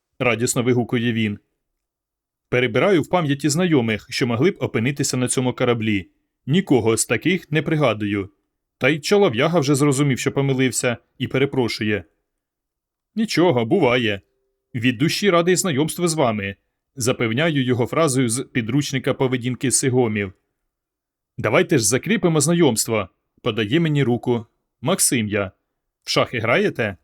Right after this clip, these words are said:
Звичайно, я міг би відбутися ще однією фразою з того ж підручника,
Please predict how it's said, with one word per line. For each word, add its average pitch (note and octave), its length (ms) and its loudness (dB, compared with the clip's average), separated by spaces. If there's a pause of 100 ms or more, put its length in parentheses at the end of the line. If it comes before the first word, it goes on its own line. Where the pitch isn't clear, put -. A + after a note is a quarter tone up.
(1300)
Звичайно, B2+ 760 0
я B2+ 180 2
міг F3+ 220 2
би A#2 160 2
відбутися B2 560 0
ще D#3+ 260 0
однією A#2 440 0
фразою A#2 420 0
з - 60 -4
того A#2 200 0
ж - 80 -4
підручника, A#2 720 -2